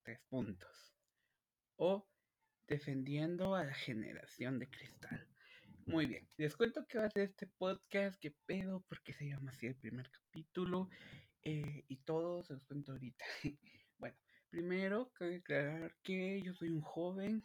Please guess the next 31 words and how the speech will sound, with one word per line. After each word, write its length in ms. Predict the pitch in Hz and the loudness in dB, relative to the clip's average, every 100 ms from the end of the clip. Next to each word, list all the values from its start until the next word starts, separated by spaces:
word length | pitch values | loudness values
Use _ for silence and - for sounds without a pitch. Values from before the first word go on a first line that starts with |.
| - | -4
que 80 | 170 | -10
estudió 420 | - 139 143 139 | -6 -4 -4 -6
Ciencias 380 | 143 143 151 156 | -4 -4 -2 -2
de 80 | 156 | -2
la 100 | 151 | -4
Comunicación 880 | 139 139 131 123 127 - 180 254 - - - - _ _ - | -8 -6 -6 -4 -8 -6 -4 -4 -6 -18 -20 -20 _ _ -4
y 60 | |
actualmente 560 | - 160 160 151 156 170 | -2 0 0 0 -2 -6
se 40 | |
encuentra 400 | 165 - 135 139 | -10 -10 -8 -6
estudiando 460 | 147 - 123 127 127 | -8 -6 -6 -2 0
un 260 | 127 131 131 - - _ _ _ | 0 0 -4 -20 -20 _ _ _
pem 280 | 156 165 147 | 2 2 0
en 160 | 165 156 | 0 0
Educación 480 | 131 131 - 131 | -2 -6 -6 -4
Bilingüe 340 | 143 143 123 120 | -2 -2 -2 -2
Intercultural. 720 | 123 131 - 151 165 202 214 - _ _ | -4 -8 -8 -4 0 0 0 -6 _ _
Soy 240 | - 151 151 | -8 -2 -2
el 120 | 156 | -2
fundación 600 | 143 143 135 - 139 127 | -2 -2 -2 -4 -4 -4
de 140 | 127 | -8
la, 280 | 123 - - _ _ _ _ | -12 -14 -16 _ _ _ _
el 140 | 160 | 2
fundador, 560 | - 147 139 127 131 156 - | 4 4 6 6 6 4 0
<laughs> 0 | |
perdón, 380 | - 127 147 151 | -4 0 2 2
de 140 | 143 | 0
la 100 | 127 | -2
Fundación 580 | 135 - 139 - 139 139 - - _ _ _ _ | -4 -4 -4 -2 -2 -4 -8 -20 _ _ _ _
Retamaxic 720 | - 135 131 131 - - 202 - _ - | -6 -2 -2 -2 -4 -4 -4 -6 _ -2
y 380 | 185 208 214 | 2 2 2